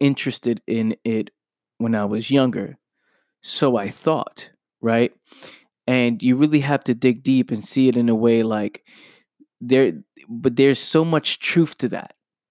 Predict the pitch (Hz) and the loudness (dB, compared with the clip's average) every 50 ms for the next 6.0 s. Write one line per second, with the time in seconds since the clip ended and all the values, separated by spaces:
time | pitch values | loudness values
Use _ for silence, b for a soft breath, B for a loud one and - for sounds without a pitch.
0 | _ _ - 123 120 - 131 117 107 143 139 - - 131 117 - - - 156 160 | _ _ -4 -4 -2 0 0 0 0 -2 -4 -2 -2 -4 -4 -4 -6 -4 0 2
1 | 151 143 131 123 120 117 110 123 117 - - 123 127 123 - - _ _ - 123 | 2 2 2 2 0 2 2 0 0 0 0 2 2 2 0 -2 _ _ -2 -2
2 | 120 117 117 110 113 131 127 - 131 123 127 113 107 107 123 143 143 143 147 135 | 0 0 0 2 0 0 0 0 0 0 2 2 2 2 2 2 4 2 2 0
3 | - - 147 135 127 - 117 - - 110 - - 139 123 - 120 117 107 - - | 0 0 -2 -2 0 -2 -4 -6 -6 -10 -6 -6 -6 -4 -2 -4 -4 -4 -6 -10
4 | - - 131 139 151 160 160 151 - 117 113 - - 147 143 143 - 143 135 123 | -4 0 2 4 6 4 4 2 0 -2 -4 -2 -2 -2 -2 -2 -2 0 0 0
5 | 113 110 113 117 127 131 - - 117 - - - 143 139 135 127 123 120 - | 0 0 0 0 0 0 -2 -4 -6 -6 -4 -2 0 2 4 4 2 0 -4